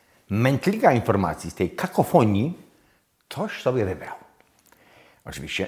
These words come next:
dopytywał znajomych, którzy też byli podobnymi ekspertami w fotelików dziecięcych, z, z, z segmentu kategorii fotelików jak on.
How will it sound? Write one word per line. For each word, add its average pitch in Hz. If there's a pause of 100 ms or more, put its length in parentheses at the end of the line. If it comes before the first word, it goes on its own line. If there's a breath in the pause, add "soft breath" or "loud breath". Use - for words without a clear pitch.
dopytywał 95
znajomych, 113
którzy 294
też -
byli 98
podobnymi 101
ekspertami 82
w -
fotelików 76
dziecięcych, 71
z, -
z, 98
z -
segmentu 104
kategorii 87
fotelików 82
jak 214
on. 69